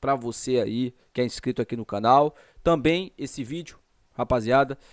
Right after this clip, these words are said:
ele é patrocinado aí pela Calotinha Lanches. Calotinha Lanches também patrocina a gente aqui. Vá lá,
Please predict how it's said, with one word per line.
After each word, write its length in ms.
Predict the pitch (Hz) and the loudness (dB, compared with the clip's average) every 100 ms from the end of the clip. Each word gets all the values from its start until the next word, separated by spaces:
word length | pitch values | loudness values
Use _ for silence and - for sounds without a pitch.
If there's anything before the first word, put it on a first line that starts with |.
| _ | _
ele 60 | 117 | -8
é 40 | |
patrocinado 540 | 120 120 120 131 120 120 | -4 -2 -4 -2 0 0
aí 60 | |
pela 180 | 117 120 | 0 -2
Calotinha 400 | 117 120 - 120 | 2 0 0 -4
Lanches. 540 | 110 143 147 - - _ _ _ | -2 -2 -2 -6 -16 _ _ _
Calotinha 400 | 135 127 - 139 | -6 -6 -4 -4
Lanches 300 | 120 127 - | -2 -2 -4
também 220 | 123 123 | -4 -4
patrocina 500 | 120 117 123 - 127 | -2 -4 -4 -8 -6
a 40 | 113 | -4
gente 240 | 117 104 | -6 -6
aqui. 520 | 104 - 156 180 170 - _ _ | -8 -8 -6 -4 -6 -8 _ _
Vá 300 | 117 156 180 | -4 0 2
lá, 480 | 135 147 165 160 | 2 4 4 2